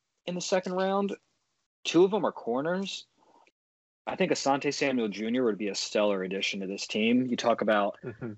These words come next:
Speaker 1: needing versatility between players. I think he'll do very well playing nickel, and I think he can play on the outside as well. I mean, don't
Speaker 2: Yeah.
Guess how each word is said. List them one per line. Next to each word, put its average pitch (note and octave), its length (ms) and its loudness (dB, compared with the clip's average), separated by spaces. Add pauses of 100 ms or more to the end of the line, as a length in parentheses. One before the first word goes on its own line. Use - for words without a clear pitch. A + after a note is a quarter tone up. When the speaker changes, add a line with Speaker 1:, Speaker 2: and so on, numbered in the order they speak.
(140)
Speaker 1:
needing A2+ 280 4
versatility A#2 600 2
between G#2+ 340 -4
players. C3 640 2 (720)
I C3 120 2
think C3 260 -2
he'll C#3+ 120 2
do G#2+ 180 0
very A2+ 340 2
well C3 500 2 (280)
playing - 320 -6
nickel, F3+ 480 0 (360)
and B2+ 100 -4
I C3+ 100 4
think F3 160 -2
he E3 60 -10
can B2 140 -4
play C3 160 2
on A#2 80 2
the G#2+ 120 -2
outside G#2 520 -2
as F2+ 160 -10
well. G#2+ 320 2
I G#2+ 80 0
mean, G#2+ 160 0
don't A#2+ 280 2 (200)
Speaker 2:
Yeah. E3 260 6